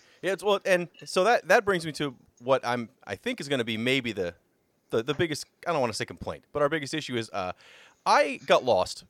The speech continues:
fairly, not fairly early. I think I, I did some really good progress with, you know, just straight up looking at the, the basic manual that came with the game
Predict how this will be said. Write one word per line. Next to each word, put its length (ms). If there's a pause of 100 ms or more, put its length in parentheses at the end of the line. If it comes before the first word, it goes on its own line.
(120)
fairly, 460
not 220
fairly 260
early. 180
I 60
think 160
I, 180
I 100
did 200
some 220
really 220
good 140
progress 440
with, 320
you 100
know, 80
just 340
straight 260
up 100
looking 180
at 60
the, 100 (140)
the 120
basic 300
manual 300
that 60
came 180
with 80
the 60
game 280